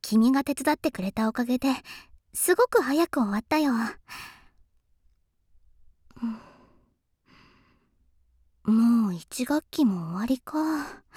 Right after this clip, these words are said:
すっかり夏だね。今年の夏は、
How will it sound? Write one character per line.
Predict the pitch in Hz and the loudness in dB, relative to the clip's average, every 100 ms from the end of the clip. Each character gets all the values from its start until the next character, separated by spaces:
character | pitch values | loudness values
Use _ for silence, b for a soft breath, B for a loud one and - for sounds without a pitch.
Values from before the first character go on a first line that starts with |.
| B B B B B B B _ _ _ _ _ | B B B B B B B _ _ _ _ _
す | - - - | -14 -8 -4
っ | 254 - - | -4 -6 0
か | 370 | 2
り | 415 370 | 4 4
夏 | 262 - | 2 0
だ | 302 | 2
ね。 | 247 254 294 311 - _ _ _ _ _ _ _ _ _ _ _ _ _ _ _ _ _ _ _ _ _ _ _ _ _ _ _ - | 2 2 0 -4 -10 _ _ _ _ _ _ _ _ _ _ _ _ _ _ _ _ _ _ _ _ _ _ _ _ _ _ _ -8
今 | 208 | -4
年 | 240 233 262 | -2 2 4
の | 262 | 4
夏 | 262 262 277 | 4 2 -2
は、 | 233 | -2